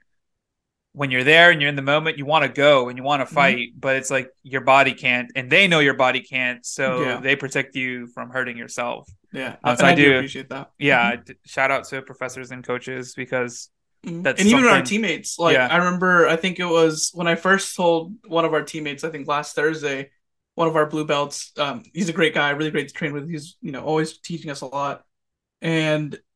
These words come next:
Speaker 2: I told him, I was like, "This is what's going on with my ankle." And he was like, "Oh my gosh, like, <laughs> what are you doing here?" And I was like, like, "No, like, I can still do, like, a little bit of activity." And then, uh, when it was time to spar, he was like, "No, man." He's like, "We're not gonna go a hundred percent. We're not gonna,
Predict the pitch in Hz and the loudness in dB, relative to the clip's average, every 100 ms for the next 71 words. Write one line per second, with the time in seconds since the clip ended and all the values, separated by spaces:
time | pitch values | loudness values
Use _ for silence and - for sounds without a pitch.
0 | _ _ _ - 170 196 226 202 156 151 | _ _ _ -4 2 6 6 6 0 -2
1 | 151 170 175 160 165 165 160 156 196 180 | -4 -4 -4 0 4 4 4 0 0 -2
2 | - - _ _ _ - 175 202 160 - | -6 -8 _ _ _ 2 6 6 4 2
3 | _ _ _ _ _ _ 202 175 170 196 | _ _ _ _ _ _ 2 4 6 6
4 | - 160 233 247 247 - 269 254 - - | 4 -2 0 4 4 6 4 4 2 -6
5 | 240 247 240 240 214 202 196 208 196 180 | -4 -8 -6 -4 -2 4 6 6 2 -2
6 | _ 185 208 247 220 196 208 214 202 196 | _ -2 2 2 2 0 -4 -4 -2 -2
7 | 180 185 185 175 175 165 180 175 175 175 | -2 -4 -4 -2 -2 -2 -6 -4 -6 -6
8 | - _ - 180 175 165 170 160 165 175 | -14 _ -2 0 0 0 2 4 4 4
9 | 170 170 151 - 156 156 156 151 151 143 | 2 0 -2 0 2 2 0 -2 -2 -4
10 | 135 139 151 156 156 160 147 151 147 156 | -8 -6 -4 0 0 -2 0 2 2 -2
11 | 139 143 151 135 147 143 147 151 139 143 | -6 -6 -4 -2 -2 -2 -2 -4 -4 -6